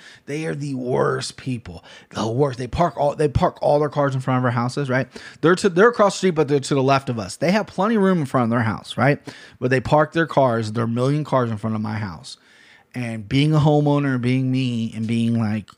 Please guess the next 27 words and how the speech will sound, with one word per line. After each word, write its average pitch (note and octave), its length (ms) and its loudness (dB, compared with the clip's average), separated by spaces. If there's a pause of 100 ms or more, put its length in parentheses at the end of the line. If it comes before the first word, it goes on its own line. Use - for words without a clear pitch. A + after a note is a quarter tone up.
"Get G#2+ 200 -16
the C3+ 120 -6
fuck - 380 -12
out A2 140 -12
of A2 160 -10
the A#2+ 80 -8
way." B2 400 -8 (480)
I'm B3 180 2
waiting G#3+ 280 4
for D#3+ 220 2
him. C3+ 80 0
Like, B2+ 200 0
literally, C#3+ 340 4
wife B2 400 2
and C#3+ 100 2
I, C3+ 180 6
you C3 300 0
know, A#2 120 0
we'll C3 220 2
go B2 200 2
out A#2+ 400 0
sometimes C3+ 400 -2
with A2+ 120 -6
the A2 60 -6
baby B2+ 360 0
and A#2+ 100 -2
we'll, A#2+ 220 -4